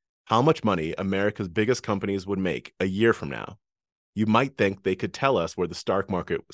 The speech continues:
where the stock market would go. Not so much."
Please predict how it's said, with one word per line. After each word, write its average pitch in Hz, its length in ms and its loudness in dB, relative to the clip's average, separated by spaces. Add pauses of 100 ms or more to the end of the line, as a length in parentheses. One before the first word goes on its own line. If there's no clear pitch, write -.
(160)
where 95 120 0
the - 80 -2
stock - 280 2
market 71 300 -4
would 62 140 -10
go. - 80 -6 (1000)
Not 104 300 4
so 98 100 2
much." - 300 -8